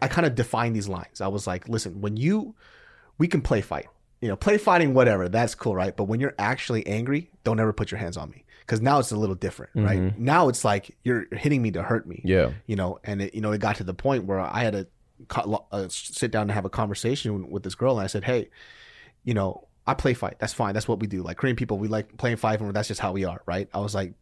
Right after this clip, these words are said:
Speaker 1: "But the moment you touch me and you're angry," I was like, "there's no conversation.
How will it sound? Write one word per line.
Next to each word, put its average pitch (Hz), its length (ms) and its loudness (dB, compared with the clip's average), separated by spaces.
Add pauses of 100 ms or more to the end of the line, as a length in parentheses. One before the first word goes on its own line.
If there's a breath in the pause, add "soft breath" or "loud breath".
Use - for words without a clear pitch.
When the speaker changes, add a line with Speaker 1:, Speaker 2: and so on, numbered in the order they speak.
Speaker 1:
"But 107 100 0
the 104 100 -2
moment 117 300 0
you 120 140 2
touch - 340 -2
me 147 80 0
and 101 100 0
you're 117 160 0
angry," 135 440 -2
I 95 80 0
was 101 160 -2
like, 98 260 -2
"there's 101 300 -4
no 110 120 -2
conversation. 131 760 -4